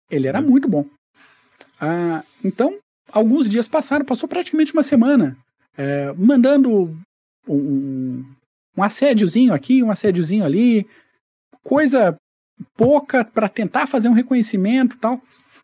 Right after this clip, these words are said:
Speaker 1: Só que o terreno era muito bom, o terreno tava jogando do lado franco, o clima também tava jogando do lado franco,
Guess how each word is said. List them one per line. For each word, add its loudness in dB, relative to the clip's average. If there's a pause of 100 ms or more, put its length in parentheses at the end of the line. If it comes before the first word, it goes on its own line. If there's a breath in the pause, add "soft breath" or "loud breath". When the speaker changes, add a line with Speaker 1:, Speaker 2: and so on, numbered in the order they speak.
(560)
Speaker 1:
Só -2
que -2 (220)
o -2
terreno 0
era 2
muito 4
bom, 0
o -14
terreno 2
tava 0
jogando 0
do -8
lado 2
franco, -4 (500 soft breath)
o 0
clima 0
também 0
tava -2
jogando -4
do -6
lado 0
franco, -6